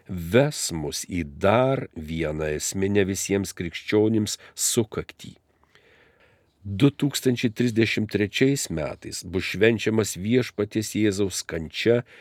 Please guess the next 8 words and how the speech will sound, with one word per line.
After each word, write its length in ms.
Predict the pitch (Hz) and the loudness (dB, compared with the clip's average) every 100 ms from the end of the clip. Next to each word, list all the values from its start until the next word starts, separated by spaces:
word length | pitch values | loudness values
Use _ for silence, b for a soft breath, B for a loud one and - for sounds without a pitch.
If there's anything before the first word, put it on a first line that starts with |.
| B | B
mirtimi 760 | 104 123 123 - 113 104 107 104 B B | 2 4 4 2 0 4 4 2 B B
ir 260 | - 127 120 _ | 4 6 6 _
prisikėlimu 1000 | - 131 - 120 - 113 101 98 101 - | 0 2 2 -2 0 2 4 4 4 0
įvykdyto 800 | 101 92 107 101 92 92 101 - - | -2 -2 -2 0 -2 2 2 2 2
atpirkimo 1040 | 120 - - 98 - - 120 127 131 139 - b | 0 0 0 0 -2 0 2 4 4 2 -2 b
dviejų 840 | b 87 87 85 98 98 87 107 135 127 _ | b -10 -4 2 4 4 2 0 0 -2 _
tūkstantmečių 1200 | - 120 - - 117 113 - 95 98 104 - 98 | -2 -2 -4 -4 -4 -4 -4 -2 -2 -6 -8 -6
minėjimas. 1000 | 95 87 92 76 76 73 - 82 - - | -4 -2 -2 -4 -6 -8 -12 -14 -14 -14